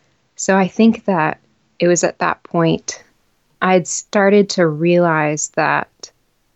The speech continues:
people wrote the songs that I listened to and that that was a work I could participate in and do for myself. So I would just write and sing in my room. But I think that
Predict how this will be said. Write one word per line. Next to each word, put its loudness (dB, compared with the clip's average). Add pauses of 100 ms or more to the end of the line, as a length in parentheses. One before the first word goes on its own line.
(160)
people 2
wrote 0
the 0
songs -2
that 0
I 0
listened 2
to 2 (480)
and 2
that 0
that 0
was 0
a 0
work -2
I -2
could -6
participate 0
in 4 (240)
and -2 (380)
do 6
for 0
myself. -2 (600)
So -2
I 2
would 0
just -6 (100)
write 0
and -2
sing 0
in 0
my 0
room. -4
But -4
I 0
think 0
that 0